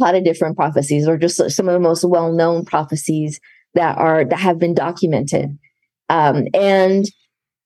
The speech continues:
one of the things, Moctezuma, uh, you know, uh, too, he was, he was, yeah, he was concerned. <laughs> You know, when you have, like, your answer, when you have all of your most,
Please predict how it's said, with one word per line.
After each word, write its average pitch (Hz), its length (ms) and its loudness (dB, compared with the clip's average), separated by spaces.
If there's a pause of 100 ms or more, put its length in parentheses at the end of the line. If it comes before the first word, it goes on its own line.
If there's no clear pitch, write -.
(260)
one 240 300 2
of 269 60 2
the 269 100 2
things, 208 260 0
Moctezuma, 220 520 -2 (160)
uh, 98 180 -2
you 202 180 0
know, 151 180 2 (360)
uh, 160 200 -2
too, 240 200 0
he 226 120 0
was, 214 180 0
he 247 140 0
was, 190 340 -2 (640)
yeah, 587 180 -2
he 277 140 0
was 254 220 0
concerned. - 600 -2
<laughs> - 60 -2 (1160)
You 294 100 2
know, 269 80 2
when 277 200 2
you 370 160 0
have, 320 320 0
like, - 200 0
your 220 200 -2
answer, 240 240 -2
when 233 100 -2
you 262 100 -2
have 285 280 0 (400)
all 233 260 0
of 220 240 0
your 202 420 2
most, 196 520 -2